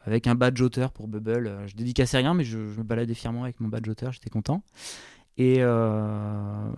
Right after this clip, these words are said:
mais, euh, non, bah, ça se passe très bien. Bah, c'est surtout un retour, euh, pour l'instant, euh,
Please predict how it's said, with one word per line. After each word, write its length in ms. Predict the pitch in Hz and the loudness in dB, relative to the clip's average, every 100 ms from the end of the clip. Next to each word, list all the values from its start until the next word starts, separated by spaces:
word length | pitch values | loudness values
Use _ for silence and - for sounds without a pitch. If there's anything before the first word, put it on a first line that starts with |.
| - - | -8 -6
mais, 260 | 113 113 113 | 0 2 4
euh, 220 | 107 107 | 4 4
non, 220 | 113 165 | 4 4
bah, 120 | 196 | 4
ça 140 | 113 113 | 4 0
se 60 | |
passe 160 | - 113 | 0 -2
très 140 | - | 0
bien. 300 | 120 143 185 | 4 8 8
Bah, 120 | 156 117 | 6 4
c'est 340 | - 120 123 | 4 4 4
surtout 320 | 113 - 156 | 2 -2 2
un 60 | 147 | 4
retour, 380 | 135 - 139 127 | 4 2 4 4
euh, 120 | 120 | 4
pour 160 | 127 | 2
l'instant, 440 | 131 - 139 131 120 | 0 2 2 2 2
euh, 240 | 110 104 | 2 0